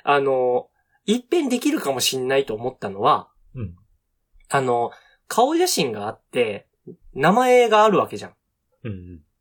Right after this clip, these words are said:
Speaker 1: なんなら住所もあるでしょ。
Speaker 2: うん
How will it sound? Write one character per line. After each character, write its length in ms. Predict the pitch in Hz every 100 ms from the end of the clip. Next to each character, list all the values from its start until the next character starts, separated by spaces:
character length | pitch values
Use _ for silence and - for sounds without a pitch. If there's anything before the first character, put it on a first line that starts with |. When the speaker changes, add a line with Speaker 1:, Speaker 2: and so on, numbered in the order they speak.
| _ _ _ _ 190
Speaker 1:
な 80 |
ん 40 | 262
な 80 | -
ら 80 |
住 240 | 131 262 381
所 140 | 131
も 140 | 104 117
あ 60 |
る 120 | 110
で 80 | 101
し 120 | -
ょ。 100 | - _ _ _ _ _ _
Speaker 2:
う 60 | 123
ん 320 | 95 90 85